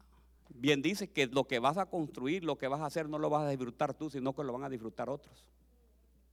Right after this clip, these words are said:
¿Por qué? Porque no agrada a Dios. Tomar decisiones, hermanos,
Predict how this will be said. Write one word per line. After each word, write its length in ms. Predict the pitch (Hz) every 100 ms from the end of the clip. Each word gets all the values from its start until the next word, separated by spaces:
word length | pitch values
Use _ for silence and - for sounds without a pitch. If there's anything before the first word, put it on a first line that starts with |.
| _ _ _ _ _ _ _ _ _ _ _ _ _ _ _ _ _ _ _ _ _ _ _ _ _ _ _ _
¿Por 200 | 156 -
qué? 200 | 254 294 - _ _ _ _ _ _ _ _ _ _ _ _ _ _ _ _ _ _
Porque 320 | 120 - 113
no 160 | 113 98
agrada 320 | 110 123 123
a 40 |
Dios. 200 | 120 160 165 _ _ _ _ _ _ _ _ _ _ _ _ _ _ _ _ _ _
Tomar 340 | 139 113 143 170
decisiones, 800 | 165 131 - 147 190 208 - -
hermanos, 480 | - 120 117 185 214